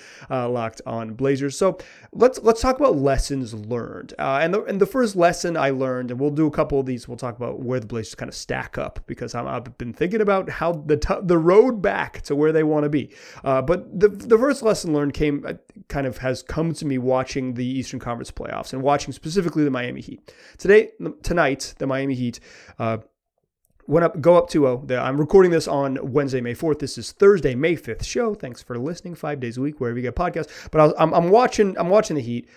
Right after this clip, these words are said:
They go nine deep. They play nine guys. Most, most teams play ni-, eight or nine guys in, in, in the playoffs. Some teams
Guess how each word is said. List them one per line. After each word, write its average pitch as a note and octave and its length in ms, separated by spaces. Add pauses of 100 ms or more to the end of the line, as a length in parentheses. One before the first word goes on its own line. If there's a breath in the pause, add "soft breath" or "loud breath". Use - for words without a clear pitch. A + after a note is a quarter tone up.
(220 soft breath)
They F3+ 100
go G#3+ 100
nine D#3 280
deep. A#2+ 320 (160)
They C#3+ 60
play F3+ 160
nine B2+ 240
guys. A2+ 320
Most, C#3+ 240
most D3+ 280
teams C#3+ 220
play C3 160
ni-, B2+ 220
eight C#3+ 180
or - 20
nine C3+ 200
guys A#2 320
in, A#2 160
in, A#2+ 320
in B2+ 100
the A#2+ 60
playoffs. A2+ 380
Some B2 180
teams B2+ 340